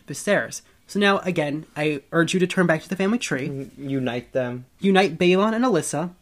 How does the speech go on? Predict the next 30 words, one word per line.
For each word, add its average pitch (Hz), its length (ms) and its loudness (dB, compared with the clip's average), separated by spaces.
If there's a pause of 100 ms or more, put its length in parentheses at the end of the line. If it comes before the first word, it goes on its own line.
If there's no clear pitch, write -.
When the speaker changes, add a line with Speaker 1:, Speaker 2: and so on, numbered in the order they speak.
(240)
Speaker 1:
and 175 140 2
then 185 160 2
give 151 160 0
them 156 220 -2
a 160 80 -6
son 123 480 -8
named 131 200 -8
Viserys. 127 760 -6 (180)
Speaker 2:
Okay. - 360 -10 (1900)
Speaker 1:
And 214 300 0 (320)
you 196 120 4
can 196 100 6
also 190 200 2
add 165 200 6
another 185 340 4
son 135 400 -2
named 135 340 -2 (100)
Daemon, 139 560 0 (100)
who 170 80 0
was 160 140 2
born 147 280 -2
in 135 120 -6
eighty-one 139 580 0
A 123 100 -8
C. 107 300 -12 (520)
Speaker 2:
Yep. 131 320 -4 (280)
Speaker 1:
Both 220 360 4
babies, 175 480 4
upon 175 440 -2
birth, 175 340 -2